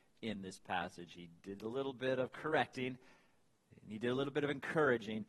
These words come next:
and then he comes down to this one final thought as he was about to close the letter down that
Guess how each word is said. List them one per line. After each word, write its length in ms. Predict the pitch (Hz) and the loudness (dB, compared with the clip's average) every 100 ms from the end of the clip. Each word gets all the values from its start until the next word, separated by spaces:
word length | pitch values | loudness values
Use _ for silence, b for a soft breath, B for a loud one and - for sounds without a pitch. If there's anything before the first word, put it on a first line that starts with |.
| b b - - - | b b -20 -20 -10
and 240 | 113 117 | -8 0
then 320 | 143 147 156 147 | 2 2 0 -8
he 140 | - 135 | -10 -8
comes 380 | - 143 135 | -4 -4 -4
down 400 | 117 117 110 110 - B - | -2 0 0 -2 -8 B -10
to 60 | 120 | -6
this 160 | 110 - | -6 -8
one 400 | 110 123 135 135 - - | -6 -2 -2 -4 -12 -8
final 400 | 117 110 113 110 - - | 0 0 0 -6 -8 -6
thought 460 | 117 101 - - - B B B | 2 2 2 -4 -20 B B B
as 160 | 98 95 | -8 -6
he 80 | 117 | -6
was 100 | 101 | -8
about 340 | - 101 - | -4 -2 -2
to 100 | - | -6
close 540 | - - 135 127 139 - | -16 -8 -2 -2 -2 -4
the 160 | 135 | -4
letter 300 | 127 113 123 | 0 0 -2
down 300 | 110 104 95 | -4 -4 -4
that 120 | 98 | -6